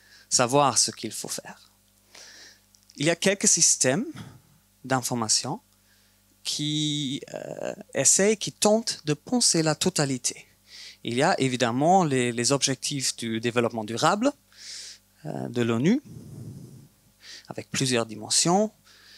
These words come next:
avec beaucoup des indicateurs. Il y a, euh, ce qui s'appelle Donut Economics, euh, qui était créé par une, euh, économiste à Oxford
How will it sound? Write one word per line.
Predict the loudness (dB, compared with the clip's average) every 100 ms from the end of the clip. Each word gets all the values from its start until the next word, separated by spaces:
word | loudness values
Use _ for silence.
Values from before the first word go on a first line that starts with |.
| -20 _ -18 -12 -8
avec | -8 -6
beaucoup | -6 -2 0
des | 0
indicateurs. | 0 -2 -6 -4 2 2 2 -4 -12 -12 -14 -12 -6
Il | -2 2
y |
a, | 2 2 -6 -20 -20 -20 -20 -20 _ -12
euh, | -6 0
ce | 0
qui | 2
s'appelle | 2 2 2 0 2
Donut | 4 4 2
Economics, | 0 0 0 0 0 0 0 -2 -8 _ -10
euh, | -10 -10 -16 -18 -20 -14
qui | -6 -4
était | -4
créé | -4 -2 0 0
par | 0 0 0
une, | -4 -6 -14 -12
euh, | -10
économiste | -8 -4 -2 -2 0 2 2 -2
à | -8 -10 _ _ _ -10 -2
Oxford | 0 4 4 2 -2 -12